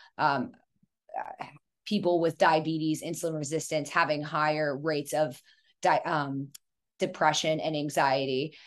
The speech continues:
It's more than just that, but that's definitely, like, a huge factor that plays a role. We've even seen studies where we put people, two different groups of people on the same, um, isocaloric diets, but one is, like, um,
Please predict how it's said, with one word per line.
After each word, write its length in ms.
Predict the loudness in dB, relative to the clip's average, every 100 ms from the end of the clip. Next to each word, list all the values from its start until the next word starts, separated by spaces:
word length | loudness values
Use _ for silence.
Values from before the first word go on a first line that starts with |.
| -8
It's 100 | 0
more 180 | 4 4
than 140 | 4
just 240 | 4 4
that, 180 | 6 4
but 100 | 4
that's 200 | -4 0
definitely, 340 | 2 2 2 -4
like, 140 | -4
a 20 |
huge 380 | -6 -6 -8 -4
factor 440 | 4 4 4 0
that 200 | 0 -2
plays 260 | 0 -4 -2
a 60 | -2
role. 440 | 2 4 4 2 -8 -20 _ 0
We've 140 | 4
even 260 | 6 8 6
seen 260 | 6 0
studies 540 | 0 4 6 6 4 4
where 200 | 2 2
we 120 | 0
put 280 | -2 -4 -4
people, 500 | -4 0 2 2 2
two 200 | -2 0
different 300 | 0 0 -2
groups 240 | -2 -2
of 120 | -8
people 460 | -6 -6 2 2 2
on 420 | 2 2 2 -2 -8 -20 _ 0
the 100 | 0
same, 580 | 2 2 4 2 0 -4
um, 260 | -2 -2 2
isocaloric 760 | 2 4 2 2 4 4 4
diets, 480 | 4 2 4 2 0 -4
but 160 | -4
one 360 | -2 0 0 0
is, 360 | -2 -2 -2 0
like, 240 | -2 0
um, 460 | 0 0 0 -4